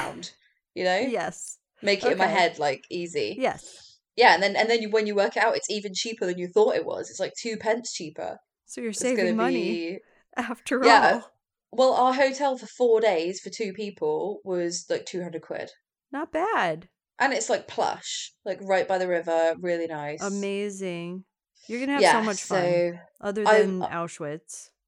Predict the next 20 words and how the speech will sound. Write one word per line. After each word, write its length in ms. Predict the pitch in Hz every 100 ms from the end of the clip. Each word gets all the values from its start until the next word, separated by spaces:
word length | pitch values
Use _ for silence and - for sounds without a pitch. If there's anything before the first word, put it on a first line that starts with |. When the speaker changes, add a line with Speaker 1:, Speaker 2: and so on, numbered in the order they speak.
| -
Speaker 1:
and 100 | 220
I 100 | 220
Speaker 2:
but 60 | 220
Speaker 1:
love 200 | 196 -
cold 260 | 185 180
Speaker 2:
that 160 | 202 208
will 100 | 220
be 60 | 156
a 180 | 208 185
Speaker 1:
countries. 60 |
Speaker 2:
different, 540 | 185 180 165 160 - _ _ _
you 100 | 247
love 200 | 254 254 240
cold 380 | - 214 220 226
countries? 680 | 202 196 214 233 262 - - _ _
Speaker 1:
Yeah, 360 | - 190 156 156
I 100 | 185
hate, 480 | 214 - 247 196 - - -
Speaker 2:
I 160 |
Speaker 1:
hate 80 | 185